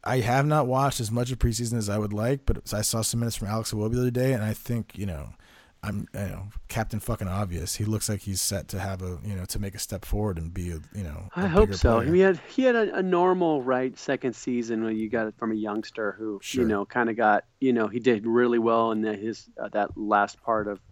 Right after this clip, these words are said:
Speaker 2: two seasons ago and, and showed great promise. And he had some ups and some downs, and he sat out for a while, right, because he didn't have some great matches. But, I mean,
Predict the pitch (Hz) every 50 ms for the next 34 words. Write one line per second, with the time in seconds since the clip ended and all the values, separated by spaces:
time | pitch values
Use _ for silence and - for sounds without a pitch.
0 | - - - - 127 110 - 120 117 110 101 110 107 98 107 104 104 104 101 101
1 | 101 101 101 - - _ _ _ _ _ _ _ _ _ _ _ - 123 113 104
2 | - - 123 117 101 101 - 113 110 107 - - 110 107 110 120 135 - - 185
3 | 190 196 208 202 190 170 - 143 123 - 95 98 - - - 110 101 - 107 101
4 | 98 98 95 101 107 117 120 117 113 117 117 - - - 113 104 107 107 104 98
5 | 104 104 - - - 113 107 104 104 107 107 110 113 113 110 110 110 113 113 -
6 | _ - - 110 104 - _ _ 139 117 117 110 107 107 90 92 95 104 107 101
7 | - - 101 101 95 101 101 101 - - 98 98 104 - - 131 131 131 - 143
8 | - - _ _ _ _ - - - _ _ - - - - - 123 123 117 113
9 | 104